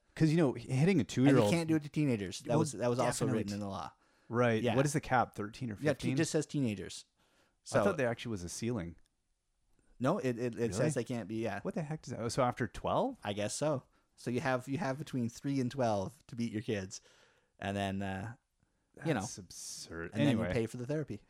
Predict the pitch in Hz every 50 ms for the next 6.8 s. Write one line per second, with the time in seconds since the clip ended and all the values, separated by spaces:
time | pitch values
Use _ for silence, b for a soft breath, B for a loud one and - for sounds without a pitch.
0 | B B B - - 165 180 175 156 156 170 175 202 190 180 - 135 156 156 147
1 | 139 - - 120 135 147 143 - - 131 120 120 117 127 139 - - 117 98 98
2 | 101 98 95 95 107 113 110 98 90 117 90 92 - - - 104 92 95 92 85
3 | - - - 147 156 - - 90 82 - - 87 85 87 104 104 104 101 101 101
4 | 98 95 104 104 98 95 95 92 87 - - 104 101 95 95 - - 120 113 107
5 | 98 85 101 92 85 90 90 - - 101 87 - - 92 87 85 - - 104 90
6 | - - 90 80 80 82 80 78 - - - - - - - -